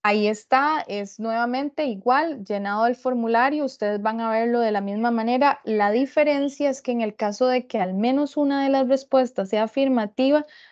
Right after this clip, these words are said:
la propuesta viene a consulta pública en la plataforma.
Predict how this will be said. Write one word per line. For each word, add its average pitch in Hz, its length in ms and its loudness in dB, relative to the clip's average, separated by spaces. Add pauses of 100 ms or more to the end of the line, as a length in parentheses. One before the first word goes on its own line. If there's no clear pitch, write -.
(120)
la 247 400 4
propuesta 254 680 2
viene 226 460 -2
a 190 140 -6
consulta 196 580 -6
pública 208 640 -4 (160)
en 190 220 -4
la 185 140 -4
plataforma. 175 720 -2